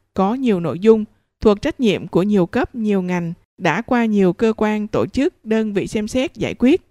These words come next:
hoặc vụ việc có rất nhiều người tham gia, diễn biến phức tạp, thì người đứng đầu cơ quan, tổ chức, đơn vị hoặc trưởng ban tiếp công dân có trách nhiệm: A. Chủ trì hoặc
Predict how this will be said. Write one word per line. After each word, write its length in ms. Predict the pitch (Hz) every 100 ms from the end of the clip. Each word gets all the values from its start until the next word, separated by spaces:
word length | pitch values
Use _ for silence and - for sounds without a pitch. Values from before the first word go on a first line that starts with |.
| _ _ _ -
hoặc 200 | 220 202 -
vụ 240 | 202 196
việc 320 | 208 202 -
có 120 | 208
rất 220 | 247 381 247
nhiều 200 | 220 196
người 220 | 190 180
tham 240 | 233 220
gia, 300 | 208 220 220 - _ _
diễn 280 | 185 - 208
biến 220 | 208 254
phức 240 | - 320 -
tạp, 240 | 156 - _ _
thì 120 | 226
người 180 | 220 220
đứng 160 | 226 294
đầu 180 | 214 202
cơ 200 | 254 247
quan, 260 | 247 240
tổ 160 | 233 -
chức, 200 | 277 349
đơn 200 | 220 214
vị 260 | 175 139 - _
hoặc 300 | - 214 175 _
trưởng 260 | 190 143 196
ban 220 | 226 226
tiếp 160 | 277 277
công 200 | 226 220
dân 260 | 214 208
có 160 | 208 180
trách 200 | 262 277
nhiệm: 240 | 180 - - _ _ _ _
A. 260 | 190 190 190 _ _ _ _ -
Chủ 140 | 208
trì 340 | 240 220 196 190 _ _ -
hoặc 240 | 214